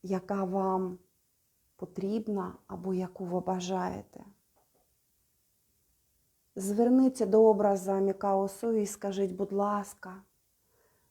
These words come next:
наповни мене, будь ласка, енергією рейкі». Якщо ви даже ніколи до цього,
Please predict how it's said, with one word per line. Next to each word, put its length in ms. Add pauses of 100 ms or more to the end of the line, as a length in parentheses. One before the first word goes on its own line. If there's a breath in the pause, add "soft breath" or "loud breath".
наповни 560
мене, 260
будь 200
ласка, 680
енергією 680
рейкі». 720 (920)
Якщо 300
ви 80
даже 280
ніколи 480
до 100
цього, 560